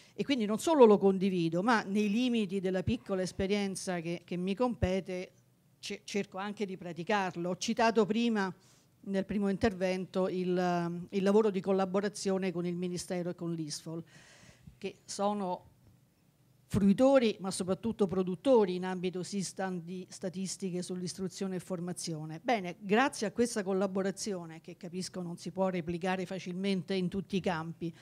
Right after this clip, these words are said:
ma lì fortunatamente, avendo un lavoro lungo alle spalle, è possibile, siamo riusciti appunto a, a, a produrre, eh, n-,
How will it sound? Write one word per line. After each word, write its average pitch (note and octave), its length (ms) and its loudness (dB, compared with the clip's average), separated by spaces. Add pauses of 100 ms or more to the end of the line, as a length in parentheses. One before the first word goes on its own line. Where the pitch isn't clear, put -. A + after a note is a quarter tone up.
(140)
ma G3 100 -6
lì G3 160 2
fortunatamente, F#3 1080 -6 (340)
avendo F#3+ 420 -2
un F#3 100 0
lavoro F#3+ 460 6
lungo F#3+ 320 6
alle F3+ 120 6
spalle, F#3+ 440 4
è E3+ 40 0
possibile, F3+ 800 2 (560)
siamo C#4 380 8
riusciti C4+ 760 4
appunto G#3 640 2
a, G3+ 300 4
a, F#3 460 2
a G3+ 140 0
produrre, G3 800 6
eh, F3+ 420 -2
n-, E3+ 420 -8